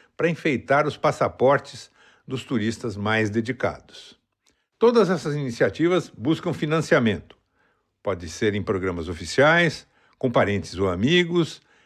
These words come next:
recorrendo às economias de seus criadores, e apesar de explorarem nichos tão específicos, que se explicam por metáforas, o Spotify das dietas, o Airbnb dos pets, acreditam mesmo que um dia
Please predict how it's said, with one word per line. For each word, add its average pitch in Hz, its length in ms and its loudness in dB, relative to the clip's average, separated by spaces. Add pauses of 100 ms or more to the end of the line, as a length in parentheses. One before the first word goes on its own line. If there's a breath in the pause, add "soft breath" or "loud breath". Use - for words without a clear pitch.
recorrendo 117 540 4
às 95 80 0
economias 107 560 0
de - 60 -12
seus 117 240 0
criadores, 120 840 0 (480)
e 175 80 2
apesar 139 420 4
de 101 100 -6
explorarem 113 540 2
nichos 117 480 -2
tão 214 200 4
específicos, - 1040 -4 (440 soft breath)
que - 80 -10
se - 140 -10
explicam 123 460 0
por 107 120 -4
metáforas, 110 800 0 (320 soft breath)
o 107 80 -6
Spotify 139 680 0
das 120 220 0
dietas, 117 640 2 (220 soft breath)
o 117 100 -2
Airbnb 110 540 0
dos 95 160 -6
pets, 151 480 0 (240 soft breath)
acreditam 202 600 2
mesmo 139 480 2 (340 soft breath)
que 214 100 -2
um 170 140 4
dia 113 420 0